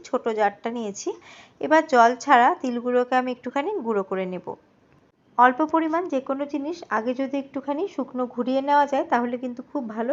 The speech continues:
পেস্ট করা যায়। দেখুন, তিলটাকে আমি জল ছাড়া আমি ঘুরিয়ে নিয়েছি। এবার অল্প অল্প জল দিয়ে তিলটার একটা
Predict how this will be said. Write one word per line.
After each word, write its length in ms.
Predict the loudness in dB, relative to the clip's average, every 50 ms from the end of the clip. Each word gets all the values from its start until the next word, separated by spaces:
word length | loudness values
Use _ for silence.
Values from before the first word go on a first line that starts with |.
| -4 -4
পেস্ট 220 | -6 -6 -6 -8 -8 -4
করা 180 | -4 -2 -2
যায়। 240 | -2 -2 -4 -4 -6 -8 -12 -20 -20 -20 _ _ _ -6
দেখুন, 280 | -6 -6 -4 -4 -6 -6 -6 -6
তিলটাকে 420 | -6 -4 -4 -4 -4 -6 -4 -4 -4 -4 -4
আমি 120 | -4 -4 -4 -2 0
জল 180 | 0 0 0 -2
ছাড়া 260 | -4 -4 -2 -2 -2
আমি 160 | -2 -2 -4 -8 -10 -8
ঘুরিয়ে 280 | -6 -4 -4 -2 -4
নিয়েছি। 380 | -4 -4 -6 -8 -8 -6 -4 -2 -2 0
এবার 160 | 0 0 -2 -2 -2 -2 -4
অল্প 160 | -4 -4 -4 -2
অল্প 220 | -2 -2 -4 -6 -6 -6 -4
জল 160 | -2 -2 -2 -4 -4
দিয়ে 160 | -4 -4 -4 -4 -6 -6
তিলটার 380 | -8 -8 -6 -6 -4 -4 -4 -4
একটা 240 | -4 -6 -6 -6